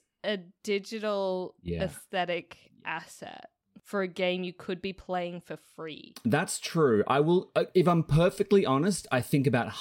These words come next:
Speaker 2: half of those purchases were actually ones I really wanted. Half, right? Now, then there's another, like, twenty-five, thirty percent where I, you know, I kinda wanted it, but also the, the other stuff is, like, the season passes. The season pass, I think, as far,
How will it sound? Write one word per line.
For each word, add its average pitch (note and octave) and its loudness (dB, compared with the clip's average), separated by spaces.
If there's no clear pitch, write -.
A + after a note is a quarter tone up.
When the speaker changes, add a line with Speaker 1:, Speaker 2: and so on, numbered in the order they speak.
Speaker 2:
half B2+ 2
of A2 -2
those A2+ 4
purchases G#2 0
were G#2+ 2
actually G#2+ 0
ones G2 2
I G2+ 4
really F#2+ 4
wanted. E2 -4
Half, F2+ -4
right? G#2+ 2
Now, C#3 2
then A#3 6
there's A#3+ 6
another, G3+ 6
like, E3 2
twenty-five, D#3 4
thirty C#3+ 6
percent C#3 2
where B2+ 4
I, B2+ 2
you B3+ 2
know, G#3 4
I G3 2
kinda G3 2
wanted D#3 4
it, F3+ 0
but F3+ 2
also G3 6
the, D3+ 2
the D3 4
other A#3 2
stuff A2+ 0
is, A#2 2
like, A#2 2
the A#2+ 0
season A2+ 2
passes. F2+ -2
The - -2
season G#3+ 4
pass, D#3+ 2
I B2 2
think, B2+ 2
as A#2 -2
far, A2+ 0